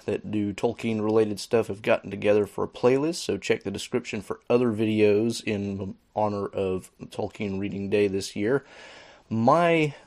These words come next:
topic is based on the theme for this year, which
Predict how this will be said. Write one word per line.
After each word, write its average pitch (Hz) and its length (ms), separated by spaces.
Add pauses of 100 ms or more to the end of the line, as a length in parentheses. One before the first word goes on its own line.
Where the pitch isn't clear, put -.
(600)
topic 127 500
is 117 220
based 120 420
on 110 400
the 98 360 (340)
theme 139 340
for 107 160
this 101 240
year, 98 300
which 107 340